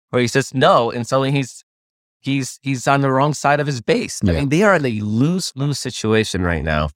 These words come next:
Speaker 2: Good, good,
Speaker 1: They
Speaker 2: good.
Speaker 1: deserve it too.
Speaker 2: Civics with a Q, of course, uh, Daily Kos, congratulations, twentieth anniversary.
Speaker 1: Thank you.
Speaker 2: So before we go though, um, the state of Kos,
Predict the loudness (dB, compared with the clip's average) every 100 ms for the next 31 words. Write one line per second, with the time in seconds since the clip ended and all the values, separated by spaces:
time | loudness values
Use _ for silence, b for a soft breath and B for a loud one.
0 | -4 -2 -2 -6 _ -4 -2 -2 -8 _
1 | -2 -2 -2 -4 -2 -4 -6 -8 -8 -10
2 | _ _ _ _ _ _ _ _ _ _
3 | -6 2 4 4 2 2 4 4 4 4
4 | 2 4 2 -4 -12 -6 -2 0 2 4
5 | 6 6 4 2 2 2 2 4 4 4
6 | 2 2 0 -6 -8 -12 -20 -6 2 4
7 | 4 2 2 4 2 0 -2 2 4 4
8 | 0 _ _ 0 2 6 6 6 4 0
9 | -4 _ _ _ _ _ 4 4 4 0
10 | -6 _ _ _ -6 -4 4 6 6 4
11 | 2 2 -2 -16